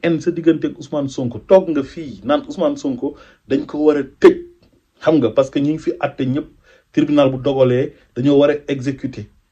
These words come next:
li tribunal dogal. Te yow xooloo injustice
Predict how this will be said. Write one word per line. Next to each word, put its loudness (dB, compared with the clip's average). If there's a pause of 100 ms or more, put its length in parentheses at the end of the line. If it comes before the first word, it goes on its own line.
(240)
li -6
tribunal -4
dogal. -4 (280)
Te 2
yow 8
xooloo 6
injustice -4